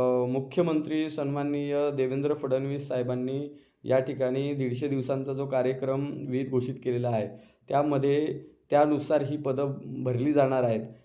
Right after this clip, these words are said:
आणि त्यामुळे ज्यांना, अ, वनरक्षक, सर्वेक्षक आणि लेखापाल पदभरतीमध्ये लागायचं आहे, त्यांनी यामध्ये, अ, लक्ष द्या. अ, तर एकंदरीत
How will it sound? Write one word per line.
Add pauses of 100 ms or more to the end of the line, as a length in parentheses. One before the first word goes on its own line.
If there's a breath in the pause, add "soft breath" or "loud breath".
(140 loud breath)
आणि
त्यामुळे (580)
ज्यांना, (340)
अ,
वनरक्षक,
सर्वेक्षक
आणि
लेखापाल
पदभरतीमध्ये
लागायचं
आहे, (460 soft breath)
त्यांनी
यामध्ये, (380)
अ, (460)
लक्ष
द्या. (540)
अ, (260)
तर
एकंदरीत